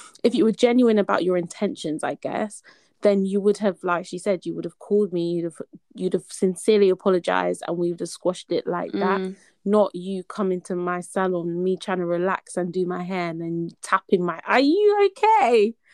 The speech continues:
Speaker 2: <laughs>
Speaker 1: Nah, stop it. Get out of here. Um, but yeah, the person who recorded the,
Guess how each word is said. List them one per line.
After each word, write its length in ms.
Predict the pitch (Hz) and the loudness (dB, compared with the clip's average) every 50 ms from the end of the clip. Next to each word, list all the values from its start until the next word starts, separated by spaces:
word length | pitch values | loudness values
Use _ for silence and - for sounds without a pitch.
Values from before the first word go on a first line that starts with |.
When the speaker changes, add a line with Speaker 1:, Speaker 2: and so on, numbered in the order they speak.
| _ _ - | _ _ -2
Speaker 2:
<laughs> 180 | 311 - - | -2 -2 -2
Speaker 1:
Nah, 440 | 180 160 147 - - - - - - | -6 -8 -2 0 0 0 2 0 -2
stop 440 | 349 - - - 269 208 196 - - | -2 -2 -4 -2 -2 -2 -2 -2 0
it. 240 | 180 160 151 - - - | 0 0 0 -2 -4 -4
Get 100 | - 151 | -4 -2
out 200 | 147 - - 170 | -2 -4 -6 -8
of 60 | 180 | -8
here. 300 | 170 180 - - - 202 - _ _ _ _ _ _ _ _ _ _ - | -8 -10 -10 -10 -10 -12 -14 _ _ _ _ _ _ _ _ _ _ -4
Um, 600 | 190 196 185 185 185 190 185 180 180 175 180 - _ _ _ _ - - - _ _ _ _ _ _ _ _ | -2 -2 -2 -2 -4 -6 -8 -8 -10 -12 -16 -20 _ _ _ _ -20 -20 -20 _ _ _ _ _ _ _ _
but 200 | - 190 175 190 | -2 0 0 0
yeah, 180 | 202 180 156 | -2 -2 -2
the 140 | 175 170 214 | -4 -4 -4
person 340 | 202 - 269 285 285 285 254 | -2 0 -2 -2 -2 -2 0
who 140 | 254 277 247 | 2 2 2
recorded 680 | 226 233 233 - - 247 240 240 208 220 220 220 185 _ - | 2 -2 -4 -2 0 0 0 0 2 0 0 0 -2 _ -2
the, 320 | 190 180 180 185 180 | -2 0 0 -2 -2